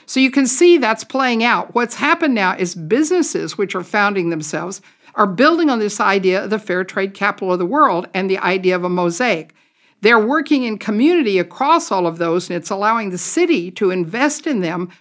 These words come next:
for strength and vitality. It's also allowing local c-, venture capitalists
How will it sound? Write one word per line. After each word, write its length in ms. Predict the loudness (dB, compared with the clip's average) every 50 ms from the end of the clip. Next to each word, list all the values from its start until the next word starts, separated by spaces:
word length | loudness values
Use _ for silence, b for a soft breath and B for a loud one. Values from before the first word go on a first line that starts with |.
| b b b
for 160 | -2 -2 -2
strength 600 | -2 -4 -8 -8 -4 0 2 2 2 2 0 -2 -4
and 160 | -4 -4 -2
vitality. 800 | 0 0 -2 -2 -2 -2 0 0 0 0 -2 -4 -6 -8 -10 -14 _ _ _ _ _ _ _ _ _ _
It's 240 | 0 0 2 2 2
also 380 | 2 4 4 2 2 0 2
allowing 580 | 4 4 4 4 4 2 2 2 0 0 -4 -6
local 580 | -6 -4 -2 -2 -2 -2 -2 -2 -2 -2 -4
c-, 80 | -8 -14 -20 _ _
venture 400 | -8 -2 0 0 0 0 -2 -4
capitalists 760 | -6 -2 0 0 0 0 -2 -4 -4 -4 -4 -6 -6 -8 -12